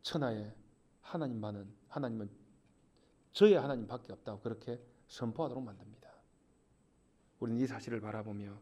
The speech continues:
기억합시다. 세상이 우리를 어떻게 부를 것입니까? 세상은 우리를 어떻게 볼 것입니까? 세상은 우리의 삶을 볼 것입니다. 그리스도 안에 새로운 피조물 된 우리를 바라볼 것입니다.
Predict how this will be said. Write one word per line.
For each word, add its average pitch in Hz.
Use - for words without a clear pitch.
기억합시다. -
세상이 135
우리를 127
어떻게 131
부를 120
것입니까? -
세상은 143
우리를 123
어떻게 110
볼 -
것입니까? -
세상은 120
우리의 127
삶을 127
볼 107
것입니다. -
그리스도 135
안에 127
새로운 196
피조물 123
된 113
우리를 127
바라볼 110
것입니다. -